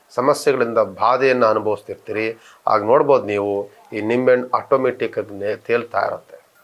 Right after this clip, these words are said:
ನೀವೇನು ಮಾಡಬೇಕು ಅಂತ ಅಂದ್ರೆ, ಆ ಸಂದರ್ಭದಲ್ಲಿ ಆ ದೃಷ್ಟಿದೋಷ ಹೋಗ್ಲಿಕ್ಕೋಸ್ಕರವಾಗಿ ಈ ನಿಂಬೆಹಣ್ಣು ಹಾಕೊಳ್ಳಿ.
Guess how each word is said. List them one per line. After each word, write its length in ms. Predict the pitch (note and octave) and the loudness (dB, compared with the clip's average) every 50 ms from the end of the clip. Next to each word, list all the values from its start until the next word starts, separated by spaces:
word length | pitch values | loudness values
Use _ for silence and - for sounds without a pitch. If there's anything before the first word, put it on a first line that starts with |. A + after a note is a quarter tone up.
| _ _ _ | _ _ _
ನೀವೇನು 320 | C3 C3+ A#2+ D3 E3+ F#3 | -2 0 2 2 2 4
ಮಾಡಬೇಕು 460 | F3+ F3 D#3+ D3 C3 B2+ A#2 - A#2 A2 | 4 2 4 4 4 4 2 2 -2 -4
ಅಂತ 180 | G#2+ G2+ - | -4 0 0
ಅಂದ್ರೆ, 340 | G#2 G2 G2 G2+ A2+ B2+ C3+ | 0 0 2 2 2 2 2
ಆ 300 | - - A2+ A#2+ C3+ D3 C#3+ - - - - - | 2 2 2 2 2 2 0 -4 -10 -20 -20 -6
ಸಂದರ್ಭದಲ್ಲಿ 840 | - C3 C3 C3+ C#3 C3+ B2+ A2+ G#2+ F#2+ G2 G2 G#2+ B2+ C3+ C3+ - - | -4 -2 0 2 2 2 2 2 0 0 -2 -2 -4 -4 -6 -4 -2 -2
ಆ 80 | A2+ | -2
ದೃಷ್ಟಿದೋಷ 500 | A2 G2+ A#2 - - D#3+ D3+ D3+ C#3+ - | -2 -2 -6 -8 -6 0 2 2 2 4
ಹೋಗ್ಲಿಕ್ಕೋಸ್ಕರವಾಗಿ 1200 | C3+ A2+ A2+ B2 C3+ C#3 C#3+ C3+ - B2 A2+ - - A2 G2 G2 F#2 F#2+ F#2+ F#2+ F#2+ A2 C3 C#3 - - - - - - _ - | 2 2 4 2 4 2 0 2 2 0 -2 0 0 0 0 0 0 0 -2 -4 -4 -6 -8 -10 -10 -14 -20 -20 -20 -20 _ -8
ಈ 140 | G#2+ A2 G#2+ | -6 -4 -4
ನಿಂಬೆಹಣ್ಣು 400 | G#2+ A2+ B2 C3+ D3+ D3+ D3 C3 | -2 0 2 2 2 4 4 2
ಹಾಕೊಳ್ಳಿ. 560 | G#2 G2+ F#2+ F2+ - G2+ G2+ G#2+ C3 C#3 - | 2 2 0 -2 -2 -4 -4 -2 -4 -4 -8